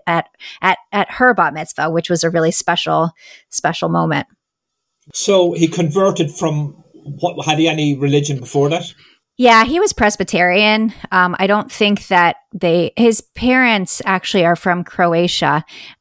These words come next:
Speaker 1: and I believe they grew up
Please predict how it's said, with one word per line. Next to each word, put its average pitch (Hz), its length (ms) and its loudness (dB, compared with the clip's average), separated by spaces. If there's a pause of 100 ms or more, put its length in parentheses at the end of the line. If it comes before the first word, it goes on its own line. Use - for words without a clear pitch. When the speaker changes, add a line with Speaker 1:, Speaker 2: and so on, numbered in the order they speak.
Speaker 1:
and 185 240 0
I 180 220 0 (680)
believe 254 1000 0 (960)
they 190 340 2
grew 208 280 2
up 170 260 4